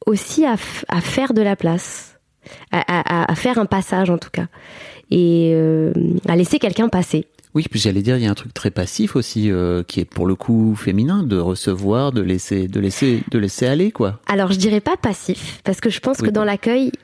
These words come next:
Speaker 1: il y a beaucoup,
Speaker 2: Ah oui.
Speaker 1: l'accueil est très actif.
Speaker 2: Oui.
Speaker 1: Mais bon, c'est, c'est des mots, hein.
Speaker 2: Oui, oui, je
Speaker 1: Mais
Speaker 2: comprends.
Speaker 1: je, je, c'est plus de la réceptivité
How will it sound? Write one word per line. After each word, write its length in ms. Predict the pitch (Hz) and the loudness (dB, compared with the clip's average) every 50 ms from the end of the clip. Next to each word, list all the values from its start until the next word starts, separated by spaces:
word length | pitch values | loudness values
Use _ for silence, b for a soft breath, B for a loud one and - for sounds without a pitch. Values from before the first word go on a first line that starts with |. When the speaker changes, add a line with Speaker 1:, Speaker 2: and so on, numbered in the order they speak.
| _ _ - | _ _ 0
Speaker 1:
il 60 | 202 | 0
y 20 | 185 | 0
a 60 | 180 | 0
beaucoup, 360 | 165 170 185 185 - - - - - - - - | 0 0 -2 -2 -2 -6 -14 -14 -12 -10 -4 -2
Speaker 2:
Ah 80 | 110 | 0
oui. 60 | 127 135 | 2 2
Speaker 1:
l'accueil 280 | 190 196 - 285 269 240 | 0 0 0 2 2 0
est 80 | 220 | 0
très 240 | - - - 226 196 | 0 0 0 0 0
actif. 340 | 202 - - - - 165 123 | -2 -4 -6 -6 -4 -4 -2
Speaker 2:
Oui. 140 | 107 98 - - _ B B B B B B B B B | -2 -4 -4 -8 _ B B B B B B B B B
Speaker 1:
Mais 400 | 196 196 196 196 190 185 180 170 | 2 2 4 4 4 2 2 2
bon, 200 | 175 185 170 - - | 2 0 0 -2 -4
c'est, 300 | - - - 170 160 147 | -6 -2 0 0 0 0
c'est 160 | 147 - - 170 | -2 -4 -4 -2
des 140 | 151 165 170 | 0 2 2
mots, 200 | 202 226 240 202 | 4 4 4 2
hein. 100 | 180 202 - B B B B | 0 -2 -6 B B B B
Speaker 2:
Oui, 80 | 143 160 | -2 0
oui, 80 | 180 196 | 2 2
je 40 | |
Speaker 1:
Mais 160 | 196 196 196 190 190 | 2 2 2 2 2
Speaker 2:
comprends. 80 | - 190 | 0 0
Speaker 1:
je, 180 | 175 175 - | -2 -2 -2
je, 760 | 180 165 185 190 185 180 175 175 170 165 165 - - 95 78 - - - - - - - - - | 0 0 2 2 4 4 2 2 2 0 0 0 0 0 0 -2 -4 -6 -10 -10 -10 -16 -10 -10
c'est 200 | - - - 214 | -6 -2 -2 -2
plus 300 | - - - 277 277 - | -2 0 0 0 0 2
de 100 | - 208 | 0 0
la 100 | 190 180 | 2 2
réceptivité 880 | 180 180 220 202 - 214 190 - - 208 190 185 185 - - 208 226 254 | 0 0 0 0 -2 -4 -4 -2 -2 0 0 0 0 0 0 0 0 0